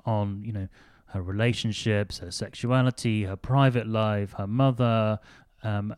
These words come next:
and do you think there's something particular about writing about women that means that we seek to seek a sort of personal explanation for the intellectual work?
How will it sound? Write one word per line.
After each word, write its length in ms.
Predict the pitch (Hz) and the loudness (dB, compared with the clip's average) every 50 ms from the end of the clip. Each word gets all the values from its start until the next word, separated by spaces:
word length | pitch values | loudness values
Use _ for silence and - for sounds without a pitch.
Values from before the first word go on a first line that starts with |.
| _ - | _ -6
and 240 | 120 120 117 - | -6 -6 -6 -2
do 80 | 139 151 | 2 4
you 60 | 160 | 4
think 80 | 180 165 | 4 4
there's 140 | 151 143 - | 4 2 2
something 260 | 170 151 131 143 117 | 2 2 0 0 0
particular 560 | - 147 - - 156 135 - - - 127 117 | -2 -2 -2 -2 -4 -4 -4 -2 -2 0 0
about 240 | 113 104 117 113 110 | 2 2 0 0 0
writing 520 | 113 113 117 120 120 117 113 - 117 110 | -2 0 0 2 2 0 0 -4 -6 -8
about 260 | 104 110 107 107 - | -6 -6 -6 -4 -2
women 400 | 120 127 123 113 95 92 95 92 92 | -2 0 0 0 -2 -4 -6 -8 -10
that 160 | 110 107 - | -10 -10 -8
means 400 | 113 110 110 110 104 104 104 - | -6 -6 -4 -4 -4 -6 -6 -6
that 120 | - 113 | -6 -6
we 120 | 98 110 107 | -6 -6 -8
seek 300 | - - - 117 98 - | -8 -6 -8 -8 -8 -10
to 100 | - 104 | -14 -14
seek 240 | - - 113 - - | -12 -12 -10 -10 -12
a 40 | |
sort 100 | - - | -12 -12
of 120 | 110 - - | -10 -10 -8
personal 840 | - - - 110 104 - - - 120 110 104 101 98 98 95 - _ _ _ _ - - - _ - | -8 -6 -6 -8 -8 -8 -8 -8 -6 -6 -4 -4 -6 -8 -10 -12 _ _ _ _ -20 -20 -14 _ -10
explanation 880 | 120 - - - - 110 107 107 107 107 104 - - 113 95 90 92 92 | -10 -10 -8 -6 -4 -2 -2 -2 -2 -2 -4 -4 -6 -6 -6 -6 -8 -10
for 140 | - 107 | -8 -8
the 100 | 92 98 | -8 -8
intellectual 640 | 98 98 92 - 107 101 - - - - 104 95 98 | -8 -10 -10 -10 -10 -12 -12 -12 -14 -14 -12 -12 -12
work? 320 | 104 104 101 95 92 117 | -12 -12 -12 -12 -14 -16